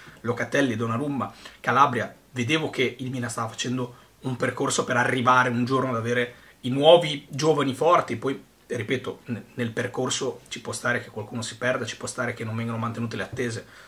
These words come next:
Locatelli e Donnarumma sono i titolari della nazionale italiana in questo momento, sono due giocatori molto, molto forti e mi piacerebbe averli alla Juventus,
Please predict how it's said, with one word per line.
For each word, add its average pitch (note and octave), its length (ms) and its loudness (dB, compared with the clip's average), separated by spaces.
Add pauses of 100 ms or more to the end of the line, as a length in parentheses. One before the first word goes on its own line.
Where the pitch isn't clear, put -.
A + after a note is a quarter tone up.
(200)
Locatelli C3+ 400 -2
e - 20 -2
Donnarumma B2+ 420 0
sono A2+ 200 -6
i - 20 -10
titolari A#2 320 -2
della A2 120 -4
nazionale A2+ 300 -6
italiana A#2 320 -6
in G#2+ 60 -8
questo A2+ 200 -8
momento, A#2 240 -6
sono A#2 180 -6
due B2+ 160 -2
giocatori A#2 520 -4 (280)
molto, D3 300 0
molto C#3 200 -4
forti B2 400 -2
e D#3 100 -6
mi D3 80 -2
piacerebbe C3 380 -2
averli C3+ 220 -2
alla D3+ 120 0
Juventus, E3 760 0